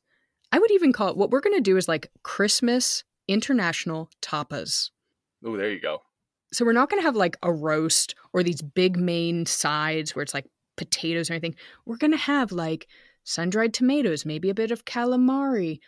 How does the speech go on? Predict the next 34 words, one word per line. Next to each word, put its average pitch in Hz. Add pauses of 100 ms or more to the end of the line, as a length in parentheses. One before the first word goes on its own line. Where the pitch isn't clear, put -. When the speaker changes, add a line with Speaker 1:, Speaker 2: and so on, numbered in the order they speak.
Speaker 1:
We'll 170
do 180
this 196
bread 208
with 247
the 254
roe 262
on 175
top. 156 (440)
Maybe 165
we'll 214
do 233
bacon-wrapped 226
dates. -
I 156
don't 196
know. 165
They're, 208
they're 226
delicious. 262 (800)
And 202
then 208
this 202
other 302
thing 165 (120)
that's 175
definitely 226
Finnish 160
and 165
we 156
have -
to 226
do, 156 (160)
it's 165